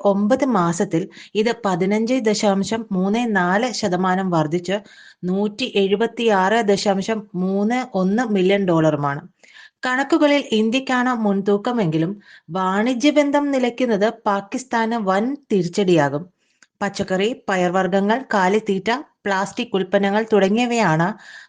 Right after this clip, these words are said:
പാകിസ്ഥാൻ ഇന്ത്യയിൽ നിന്ന് പ്രധാനമായും വാങ്ങുന്നത്. മറിച്ച് ഇന്ത്യ പാകിസ്ഥാനിൽ നിന്ന് ഇറക്കുമതി ചെയ്യുന്നത് സിമന്റ്, ഗ്ലാസ്, ജിപ്സം, ഉപ്പ് തുടങ്ങിയവയും.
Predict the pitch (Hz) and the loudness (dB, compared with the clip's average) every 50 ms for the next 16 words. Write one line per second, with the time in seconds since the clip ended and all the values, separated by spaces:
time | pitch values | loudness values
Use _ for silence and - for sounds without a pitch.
0 | _ _ 226 214 208 214 - 262 254 - 226 214 208 214 - 208 - 208 214 247 | _ _ -4 -4 -4 -4 -6 -6 -2 0 0 0 0 0 0 2 2 4 4 4
1 | 247 226 196 175 165 180 180 - 190 185 165 180 185 220 226 233 214 190 160 156 | 2 2 2 2 0 -2 -2 0 -2 0 0 0 0 0 0 0 0 0 0 0
2 | 170 185 208 208 175 156 151 147 143 143 139 143 - _ - 233 240 247 247 262 | 0 0 0 0 2 0 0 -2 -2 -4 -4 -6 -8 _ -2 0 0 2 2 0
3 | 262 - 302 294 - 214 220 220 220 214 233 240 - - _ _ 214 190 170 - | 0 2 0 0 2 2 0 2 2 2 2 0 0 -6 _ _ -8 -8 -6 -4
4 | - 220 - - 233 220 220 220 220 226 220 226 214 220 208 208 190 180 180 175 | -6 -6 -4 -2 -2 -2 0 0 -2 -2 0 0 0 0 -2 -2 -2 -2 -2 -2
5 | 180 - 214 220 226 233 233 - 220 185 185 196 208 202 180 143 156 185 202 - | -4 -4 -2 2 2 2 4 4 2 2 4 2 2 2 2 2 0 -2 -2 -6
6 | - - - _ _ - - 220 214 214 214 214 214 208 226 220 196 170 160 185 | -14 -20 -20 _ _ -2 0 0 2 2 2 0 2 2 2 2 0 0 0 0
7 | 185 185 196 208 202 - - _ - 165 165 196 190 - - - 220 214 208 208 | 2 2 2 0 -2 -6 -14 _ -6 0 0 0 0 0 -2 -2 0 0 -2 -2
8 | - 185 165 - - - 233 226 226 - 185 175 170 175 175 170 160 160 151 135 | -2 -4 -4 -4 -2 0 0 2 2 2 2 4 4 4 2 4 4 4 4 4
9 | 127 | 2